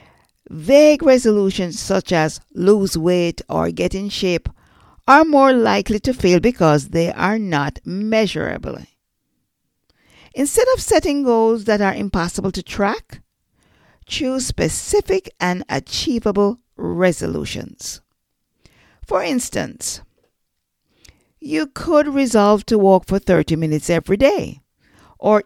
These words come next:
eat a piece of fruit with breakfast every morning. Once you have settled on one or two specific resolutions, it's time to create a plan for how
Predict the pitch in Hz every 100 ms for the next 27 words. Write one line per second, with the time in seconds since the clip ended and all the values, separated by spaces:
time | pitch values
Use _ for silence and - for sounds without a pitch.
0 | - 247 254 269 - 262 220 311 - -
1 | 196 196 - - - 82 101 226 220 214
2 | - 170 - - - 156 147 - 208 240
3 | 285 440 320 143 - - _ _ _ _
4 | _ _ _ _ _ _ _ _ _ _
5 | _ _ _ _ _ _ _ _ _ _
6 | _ _ - 175 202 262 277 214 214 208
7 | - 175 - 175 180 170 - 160 160 160
8 | 147 165 170 170 - 160 175 185 156 -
9 | 175 170 170 - - 170 156 160 - -
10 | 214 381 427 - - _ _ _ _ _
11 | - - - - 202 202 226 - 254 202
12 | 165 196 - 254 151 147 214 202 180 143
13 | - -